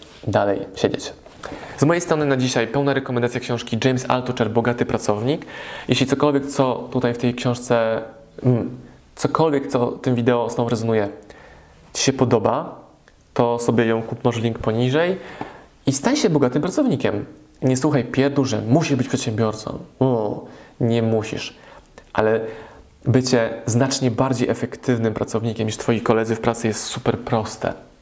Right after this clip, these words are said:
Marcin Osman, który trochę wątpi w ludzi ostatnio. Może dzięki temu wideo znajdę pracownika. O, ważne.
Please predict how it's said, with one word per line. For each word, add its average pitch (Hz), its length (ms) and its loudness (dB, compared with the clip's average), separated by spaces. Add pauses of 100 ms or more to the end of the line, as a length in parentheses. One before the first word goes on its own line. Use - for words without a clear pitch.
(1000)
Marcin 127 320 2
Osman, 104 380 0 (1600)
który 190 260 2
trochę 131 380 2 (280)
wątpi 123 420 0
w 107 60 2
ludzi 110 200 2
ostatnio. 107 520 0 (840)
Może 117 200 2
dzięki 113 200 0
temu 110 280 0
wideo 107 520 0
znajdę 107 320 2 (380)
pracownika. 110 460 0
O, 123 180 2
ważne. 123 280 2